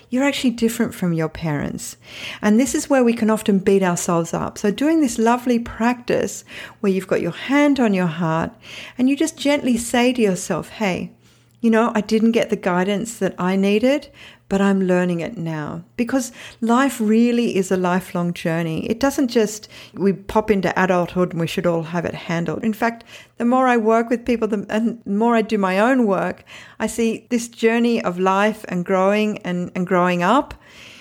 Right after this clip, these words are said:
is lifelong. It doesn't matter what age you're at.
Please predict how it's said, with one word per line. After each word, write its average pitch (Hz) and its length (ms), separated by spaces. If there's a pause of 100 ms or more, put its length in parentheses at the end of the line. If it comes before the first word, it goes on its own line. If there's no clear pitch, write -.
(160)
is 180 200
lifelong. 180 560
It - 80
doesn't 180 220
matter 175 200
what 165 320
age 156 320
you're 156 140
at. 156 200